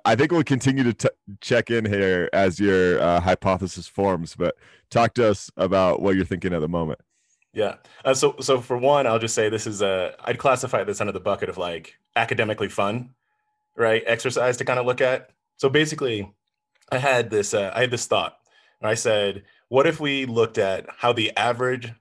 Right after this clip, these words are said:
Speaker 2: stock, or the median, to be, to be technical, the median stock is performing relative to the market," right? And in theory, you should say that because if you look at all stocks across the market, that the median stock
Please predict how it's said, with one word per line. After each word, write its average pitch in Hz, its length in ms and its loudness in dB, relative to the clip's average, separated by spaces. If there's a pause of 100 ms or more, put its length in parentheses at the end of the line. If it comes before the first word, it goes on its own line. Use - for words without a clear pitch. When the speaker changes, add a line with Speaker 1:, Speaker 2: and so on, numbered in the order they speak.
Speaker 2:
stock, 101 400 -2
or 117 80 -8
the 107 100 -4
median, 107 520 -4 (200)
to - 80 -12
be, 101 440 -10 (100)
to 107 100 -18
be 107 60 -10
technical, 101 380 -6
the 98 80 -4
median 120 360 -2
stock 98 280 -2
is - 80 -14
performing 98 400 -4
relative 95 280 -6
to - 60 -16
the 90 60 -10
market," - 400 -10 (160)
right? 92 180 -6 (240)
And 117 100 0
in 120 120 0
theory, 170 400 2
you 113 180 -4
should 110 160 -8
say 104 480 0 (320)
that 113 180 2
because 131 460 0
if 123 80 -4
you 117 80 -6
look 113 160 -2
at 110 80 0
all 110 220 -2
stocks - 500 -6 (720)
across 110 360 -2
the 110 60 -4
market, 98 440 -4
that 101 140 -4
the 113 80 -4
median 135 320 0
stock 101 420 0